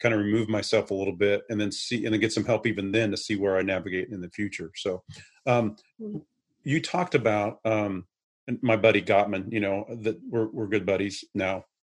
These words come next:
Speaker 1: Um, he talked, you, you shared a graphic with me the other day about the circle and kinda what you can control and what you can't control. Do you, do you mind kinda just, like, as kind of a general principle, kinda sharing just a little bit about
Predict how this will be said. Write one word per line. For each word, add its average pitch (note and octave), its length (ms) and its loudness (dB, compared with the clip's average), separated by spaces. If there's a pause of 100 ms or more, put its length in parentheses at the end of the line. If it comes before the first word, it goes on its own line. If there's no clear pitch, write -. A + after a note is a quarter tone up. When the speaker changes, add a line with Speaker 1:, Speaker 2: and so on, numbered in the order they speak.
(140)
Speaker 1:
Um, G2 360 0 (600)
he B2+ 100 -2
talked, A#2+ 360 -2
you, A#2+ 240 0
you A#2 80 -2
shared D3 200 4
a - 40 -2
graphic A2 400 6
with - 100 -8
me G2+ 100 2
the G2 80 0
other F#2+ 120 0
day F#2+ 160 0
about G2 340 0 (400)
the D3+ 60 -2
circle A2+ 300 2
and G#2 100 -2
kinda G#2 160 2
what G#2 200 4
you G#2+ 60 -12
can - 180 -4
control G#2 420 2
and G#2 100 0
what G2+ 220 -2
you A2 80 -8
can't A2 260 -2
control. A2+ 600 0 (680)
Do A#2 80 -6
you, A2+ 220 0
do G#2+ 60 -10 (120)
you A2 100 0
mind A2+ 200 2
kinda A2 240 2
just, G2 300 -6 (200)
like, A2 240 4 (280)
as A2+ 160 6
kind B2+ 200 4
of - 80 2
a F#2+ 40 -8
general A2+ 320 4
principle, A2 640 2
kinda G2+ 220 -2
sharing G#2+ 320 0
just - 160 -6
a G2+ 40 -6
little G2 220 -2
bit G2+ 160 4
about G2 340 0